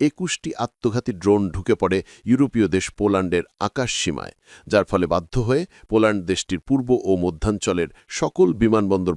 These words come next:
বন্ধ ঘোষণা করে। তবে এই অভিযোগ মূলত পোল্যান্ডের পররাষ্ট্রমন্ত্রী রাডস্লো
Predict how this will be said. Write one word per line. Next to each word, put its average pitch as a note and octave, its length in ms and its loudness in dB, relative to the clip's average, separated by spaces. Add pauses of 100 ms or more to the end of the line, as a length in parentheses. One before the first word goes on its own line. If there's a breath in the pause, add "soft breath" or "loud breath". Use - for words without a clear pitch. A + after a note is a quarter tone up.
বন্ধ F#2 180 0 (160)
ঘোষণা D#2+ 360 -4
করে। B1+ 160 -8 (220)
তবে F3 140 0 (160)
এই E3+ 160 2
অভিযোগ A2+ 360 0
মূলত G#2 240 2 (380 soft breath)
পোল্যান্ডের F2 460 2
পররাষ্ট্রমন্ত্রী A2+ 800 0 (300)
রাডস্লো B2+ 420 2